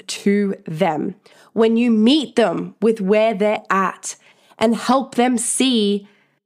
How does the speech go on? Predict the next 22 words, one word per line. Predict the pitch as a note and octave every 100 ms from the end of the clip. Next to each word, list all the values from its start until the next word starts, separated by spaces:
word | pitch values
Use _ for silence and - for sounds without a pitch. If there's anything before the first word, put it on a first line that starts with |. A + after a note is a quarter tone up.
| _ _ _ _ _
the | A3+
flip | - G#3 A#3 A#3
side | - G3 E3+ D#3+
to | - E3+
that, | D#3 - -
the | G#3+
next | G#3+ A3 A#3+ -
step, | - - G#3+ G#2+ -
the | G3 A#3
thing | A#3 - B3+ C4 C4+ C#4+
that | G#3 A#3 -
you | F3+ G#3+ A3+ A3 - -
can | A3 G3
help | - G3+ G3 -
them | F3
with. | - - - - - _ _ _ _ _
The | -
details | G3 G3+ D4 F4 A#3+ A#3 G#3 E3+
then | A#3+ E4 G3 G3+ A3+ - _ -
just | B3 A#3
become, | B3 G#3+ A3
like, | G#3 G#3